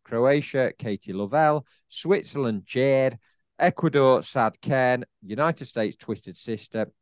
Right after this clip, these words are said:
Mexico, Ash Blades. Poland, Jane Stacey.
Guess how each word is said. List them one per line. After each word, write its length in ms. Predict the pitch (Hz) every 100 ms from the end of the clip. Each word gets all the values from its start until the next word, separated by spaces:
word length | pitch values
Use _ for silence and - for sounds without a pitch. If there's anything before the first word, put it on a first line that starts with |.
| -
Mexico, 680 | 120 - - 127 127 110 -
Ash 260 | 101 - -
Blades. 500 | 123 180 190 175 - _ _ _
Poland, 440 | - 113 110 104 98
Jane 260 | 110 101
Stacey. 640 | 98 - 147 160 160 160 151